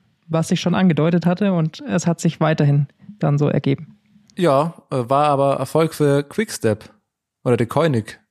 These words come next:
Speaker 2: würde ich mal sagen, weil ich finde, man hat da wieder gesehen,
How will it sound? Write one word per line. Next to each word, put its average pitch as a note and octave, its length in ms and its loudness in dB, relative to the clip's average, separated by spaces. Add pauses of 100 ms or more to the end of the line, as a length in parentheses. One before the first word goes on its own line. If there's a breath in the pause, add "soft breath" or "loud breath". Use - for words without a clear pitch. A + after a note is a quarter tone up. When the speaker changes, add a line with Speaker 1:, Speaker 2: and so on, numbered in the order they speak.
(140)
Speaker 2:
würde A2+ 120 2
ich G#2+ 100 0
mal A2 140 0
sagen, G#2+ 380 -2
weil A2+ 460 -2
ich - 240 -14 (100)
finde, C3+ 200 -2
man C3 100 2
hat A#2+ 180 0
da A#2+ 120 4
wieder B2 220 2
gesehen, A#2+ 500 0